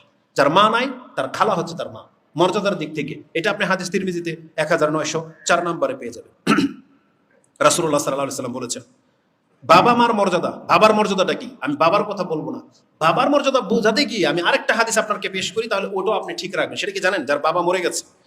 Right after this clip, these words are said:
বাবা যার সাথে সম্পর্ক ভালো রাখতো, বাবার আত্মীয়, বাবার বন্ধু বান্ধব, আপনি যদি জেনে থাকেন আমার বাবা ওনাকে খুব শ্রদ্ধা করে, সম্মান করে,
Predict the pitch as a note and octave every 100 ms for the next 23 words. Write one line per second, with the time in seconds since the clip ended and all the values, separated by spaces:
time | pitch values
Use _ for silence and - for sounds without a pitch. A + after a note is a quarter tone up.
0 | _ _ _ _ _ - D#3 G3 C#4 C#4
1 | A3 A3 G#3+ A3 G#3+ G3+ G3+ G#3 - F#3+
2 | D3+ D3+ C#3+ C3 - A#2+ D3+ F3+ E3 E3+
3 | - F3 D3+ D3 D3+ D3+ C#3 B2 A#2+ A#2
4 | - _ _ - C3+ E3+ E3+ - C#3 F3
5 | C4+ A3 G3+ E3 D#3+ D3+ E3 F#3 F#3 E3+
6 | F#3+ C#4 - - A3 F#3 F#3 D#3 D3 G3
7 | F#3+ F#3 E3 B2+